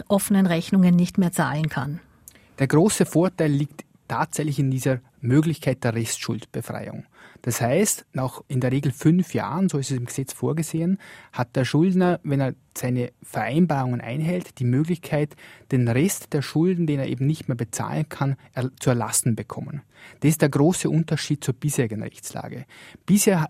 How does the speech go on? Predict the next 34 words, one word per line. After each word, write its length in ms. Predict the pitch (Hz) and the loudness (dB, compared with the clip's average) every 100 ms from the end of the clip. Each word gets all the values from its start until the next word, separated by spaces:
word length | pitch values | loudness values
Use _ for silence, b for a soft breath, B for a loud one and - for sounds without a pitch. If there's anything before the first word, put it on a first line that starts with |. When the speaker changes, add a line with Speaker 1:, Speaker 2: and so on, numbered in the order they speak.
| - | -2
Speaker 2:
gab 160 | 135 | -2
es 60 | 143 | 0
diese 200 | 156 135 | 0 2
Möglichkeit 420 | 131 127 - 123 | 2 0 -4 -6
nicht, 360 | 131 117 - - | -2 -2 -4 -6
sondern 240 | 120 120 | -2 -2
es 300 | 135 131 - - | -2 -6 -6 0
wurde 260 | 147 156 | 2 2
in 140 | 147 135 | 2 2
der 120 | 120 | 4
Regel 260 | 123 160 | 2 0
einfach 300 | 160 131 143 139 | -2 -4 -4 -6
Exekution 720 | 139 - - 120 - 185 208 | -6 -6 -8 -8 0 0 0
geführt 420 | 117 - 135 - | -2 -2 -4 -4
von 180 | - 127 | -6 -6
verschiedenen 480 | - - 151 147 135 | -6 -6 -4 -4 -4
Personen, 460 | 120 - 143 147 | -6 -2 0 0
die 140 | 131 - | -2 -6
offene 300 | 135 - 120 | -6 -4 -2
Rechnungen 380 | 175 165 120 | 0 0 -2
hatten. 340 | 101 113 170 190 B B B B | -4 -4 -4 -4 B B B B
Und 240 | 147 143 | -4 0
der 80 | 147 | 2
Schuldner 380 | 127 156 185 151 | 6 6 6 2
hatte 240 | 139 - | 0 -2
keine 420 | - - 123 165 165 | -4 -2 0 4 6
Möglichkeit, 640 | 147 151 165 - 147 - | 6 6 2 0 -2 -2
sich 120 | - | -8
dagegen 340 | - 131 131 127 | -4 -4 -4 -4
zu 180 | 120 | -4
wehren 180 | 123 156 | 0 2
und 140 | 165 - | 2 0
vor 120 | 120 | 0
allem, 200 | 143 | 2